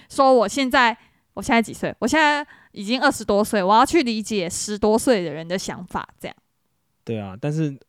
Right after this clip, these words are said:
Speaker 2: 其实我都已经不想去了解十多岁的人到底在想什么了。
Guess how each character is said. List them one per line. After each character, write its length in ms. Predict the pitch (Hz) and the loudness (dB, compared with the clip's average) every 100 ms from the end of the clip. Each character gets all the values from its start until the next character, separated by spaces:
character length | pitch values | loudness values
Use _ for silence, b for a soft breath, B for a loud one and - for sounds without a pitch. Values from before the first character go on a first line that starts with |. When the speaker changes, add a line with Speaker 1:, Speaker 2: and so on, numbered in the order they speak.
| - | -20
Speaker 2:
其 220 | - 131 | -6 -2
实 120 | 143 | 0
我 120 | 127 | 2
都 160 | 120 127 | 2 0
已 20 | |
经 160 | 117 117 | -2 -4
不 100 | 131 | -4
想 220 | 107 82 | -4 -10
去 240 | - 113 123 131 | -6 -6 -6 -10
了 140 | 107 | -6
解 160 | 107 98 | -6 -6
十 200 | - 104 | -12 -6
多 160 | 107 104 | -4 -2
岁 180 | - | -2
的 60 | 101 | -2
人 120 | 92 | 0
到 100 | 135 | 0
底 80 | 120 | 0
在 180 | 120 135 | 0 0
想 260 | - 98 | -2 -10
什 120 | 104 101 | -8 -10
么 80 | 80 | -10
了。 220 | - | -18